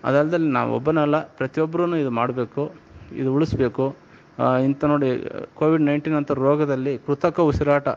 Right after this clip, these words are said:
ಆ oxygen ಹಾಕಿ, ಹಾಕಿ ಇವತ್ತು ಎಷ್ಟೋ ಜನ ಉಸಿರಾಟ ತೊಂದರೆಯಿಂದ ಸಾಯ್ತಾವ್ರೆ. ಅದಕ್ಕೆ ನಿವಾರಣೆ ಆಗ್ಬೇಕಂದ್ರೆ ನಾವು ಮರಗಳು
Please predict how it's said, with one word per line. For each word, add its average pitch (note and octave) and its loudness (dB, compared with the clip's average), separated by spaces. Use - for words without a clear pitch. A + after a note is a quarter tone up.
ಆ B2 2
oxygen C#3+ -2
ಹಾಕಿ, B2+ -2
ಹಾಕಿ C3 -2
ಇವತ್ತು C3+ -2
ಎಷ್ಟೋ E3 0
ಜನ D3 2
ಉಸಿರಾಟ C#3 0
ತೊಂದರೆಯಿಂದ C#3 0
ಸಾಯ್ತಾವ್ರೆ. B2+ -4
ಅದಕ್ಕೆ C3+ 2
ನಿವಾರಣೆ E3 4
ಆಗ್ಬೇಕಂದ್ರೆ D3+ 0
ನಾವು C3 -4
ಮರಗಳು C3 -2